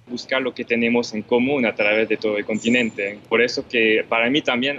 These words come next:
hay un continente, América. Ah, y cuando yo escucho las Américas, no pienso en el norte, cen-, el centro y el sur,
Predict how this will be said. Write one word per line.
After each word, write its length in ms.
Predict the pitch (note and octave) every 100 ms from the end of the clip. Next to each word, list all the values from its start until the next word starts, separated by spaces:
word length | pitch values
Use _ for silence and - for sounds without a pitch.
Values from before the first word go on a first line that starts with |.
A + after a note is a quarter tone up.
| -
hay 140 | A2 A#2
un 160 | C#3+
continente, 720 | A#2 A#2+ A2+ A2 G2+ G2+ G2+ F#2+
América. 640 | A2 B2+ A2+ - G2+ A#2 - - _ -
Ah, 280 | G#2 G#2 G2+ -
y 120 | A#2+
cuando 240 | C3+ B2 B2
yo 140 | D3+
escucho 400 | E3+ - D#3 D#3+ C3+ B2
las 240 | A#2 -
Américas, 720 | A2+ A#2 A#2+ A2+ G2+ G#2 A2+ A#2
no 160 | B2+
pienso 480 | B2+ C#3+ C#3+ C3+ B2
en 120 | A2
el 140 | G#2 A2
norte, 360 | A2 A2 A2
cen-, 240 | G2+ A2 G#2+
el 200 | G#2+ G2+
centro 440 | A#2+ A2 A2+ A2
y 60 | G#2
el 120 | F#2+
sur, 280 | - B2